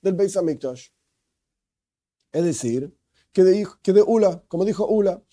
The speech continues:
de Amar Ula, Lo Yasra Teira, El Ritzva Shilavanim Bilvad.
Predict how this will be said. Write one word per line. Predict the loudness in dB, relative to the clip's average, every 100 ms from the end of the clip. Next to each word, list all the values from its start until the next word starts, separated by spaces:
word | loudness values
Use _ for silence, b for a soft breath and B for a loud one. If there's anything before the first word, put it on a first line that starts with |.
| b _
de | -4
Amar | -2 -2 -2
Ula, | 0 2 0 -2 -2 0
Lo | 2 4
Yasra | 2 -2 -4 -8 -4
Teira, | -4 -4
El | -4 -4 -4
Ritzva | -6 -8 -10
Shilavanim | -6 -6 -4 -4 -2 -4
Bilvad. | -2 -4 -2 -2 -2 -4 -6 -10